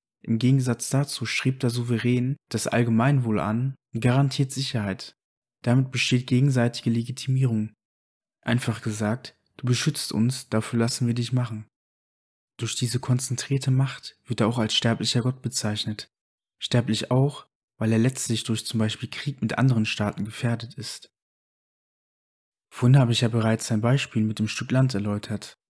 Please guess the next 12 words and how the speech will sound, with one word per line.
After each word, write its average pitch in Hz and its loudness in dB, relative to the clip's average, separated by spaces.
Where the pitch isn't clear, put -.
Um 127 4
sich 131 2
zu 131 2
schützen, - -2
ist - -4
es 110 -6
natürlich 131 2
zu 120 -4
versuchen, 113 -2
andere 107 0
zu - 0
unterwerfen. 113 -2